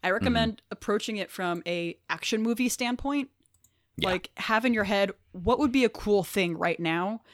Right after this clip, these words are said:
Speaker 1: And then just try to basically transmit it into, like, action economy. 'Cause, like, imagine what can happen in six seconds, 'cause that's what a turn is.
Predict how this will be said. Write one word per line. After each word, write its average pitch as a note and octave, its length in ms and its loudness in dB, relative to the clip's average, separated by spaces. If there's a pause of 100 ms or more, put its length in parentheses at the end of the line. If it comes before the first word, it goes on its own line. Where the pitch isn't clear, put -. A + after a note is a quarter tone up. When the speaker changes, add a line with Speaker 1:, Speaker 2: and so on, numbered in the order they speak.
(520)
Speaker 1:
And F#3+ 200 0
then G3 340 4
just G3 360 -2 (220)
try D#4 260 6
to D4+ 240 6 (680)
basically C#4+ 760 0
transmit D4 680 4
it D#4+ 180 -2
into, C4+ 540 2
like, B3+ 280 -2
action A#3+ 520 0
economy. B3+ 640 2 (460)
'Cause, C4 220 -2
like, C4+ 180 -2
imagine C4 400 0
what B3+ 180 2
can C#4 100 4
happen A#3+ 280 2
in F#3+ 60 0
six - 260 -2
seconds, E3 360 -4
'cause E3+ 140 -6
that's A3+ 240 2
what G#4 100 2
a - 40 -2
turn D4 240 2
is. C4+ 360 0